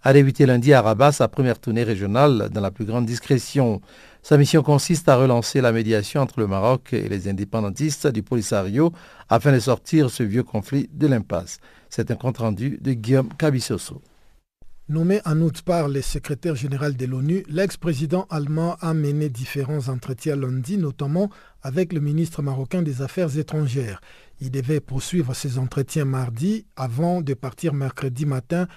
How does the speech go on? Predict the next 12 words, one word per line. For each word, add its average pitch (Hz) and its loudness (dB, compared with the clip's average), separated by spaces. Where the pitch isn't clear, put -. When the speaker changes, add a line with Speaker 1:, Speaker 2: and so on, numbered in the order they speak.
Speaker 2:
pour 196 2
la 147 -2
région 151 0
de 156 0
Tindouf. 151 -4
Sa - -14
tournée 143 -4
prévue 147 -4
jusqu'au 143 -4
vingt-cinq 131 -4
octobre 160 -2
doit 175 2